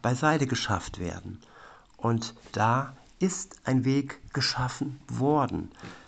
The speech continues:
ein Ausweg sozusagen. Und dieser hat Jesus Christus, der Sohn Gottes, ja, gemacht, indem er für die Schuld der Menschen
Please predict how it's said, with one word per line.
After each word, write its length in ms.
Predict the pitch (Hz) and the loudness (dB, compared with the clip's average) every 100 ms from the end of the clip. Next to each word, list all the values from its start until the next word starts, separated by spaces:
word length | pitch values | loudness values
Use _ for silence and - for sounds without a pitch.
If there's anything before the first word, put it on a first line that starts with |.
| - - | -10 -2
ein 260 | 117 120 | 0 2
Ausweg 640 | 117 127 165 - 113 107 - | 4 6 4 2 2 2 0
sozusagen. 880 | 110 113 131 127 127 123 131 139 139 - - - - - - | -4 -2 0 2 2 2 2 -2 -4 -14 -20 -20 -20 -18 -2
Und 340 | 127 120 - - | 0 0 -2 -4
dieser 480 | 131 135 131 127 120 - | 0 2 4 4 2 -4
hat 400 | - 117 123 - - - | -2 0 0 -4 -14 0
Jesus 440 | 175 180 147 131 | 2 4 2 -2
Christus, 680 | - 131 127 127 120 - - - - - | -2 -2 0 0 -2 -4 -12 -18 -20 -4
der 220 | 123 123 | 2 2
Sohn 380 | 117 120 120 123 | 2 2 2 2
Gottes, 600 | 113 117 117 117 117 - - - - - | 2 2 2 -2 -4 -14 -18 -20 -16 -4
ja, 280 | 120 110 - - - | 0 0 -4 -10 -2
gemacht, 600 | 135 156 135 - - - - - - - | 2 4 4 0 -6 -16 -20 -20 -20 -10
indem 460 | 120 120 120 120 117 | -4 0 2 0 2
er 420 | 139 156 131 110 - - | 4 4 4 2 -2 -16
für 500 | - - 220 190 123 - - | -6 4 6 6 2 -2 -6
die 100 | 131 | -4
Schuld 680 | 117 - 165 147 127 - - | -2 0 4 4 2 -4 -4
der 160 | 120 117 | 0 2
Menschen 760 | 110 120 147 170 - 101 92 | 2 4 4 2 0 -2 -4